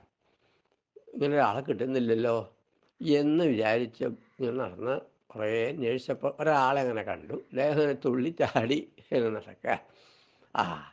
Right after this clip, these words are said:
സന്തോഷാണല്ലേ?" ഏ, വിളിച്ചു.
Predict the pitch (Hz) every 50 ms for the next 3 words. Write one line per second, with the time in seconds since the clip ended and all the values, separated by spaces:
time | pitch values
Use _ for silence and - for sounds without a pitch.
0 | _ _ _ _ _ _ _ _ _ - 131 120 131 135 156 165 156 190 185 175
1 | 165 170 170 160 147 131 104 - - _ _ _ _ _ _ - - 135 139 143
2 | - - - 151 156 139 - - 151 135 135 131 - 160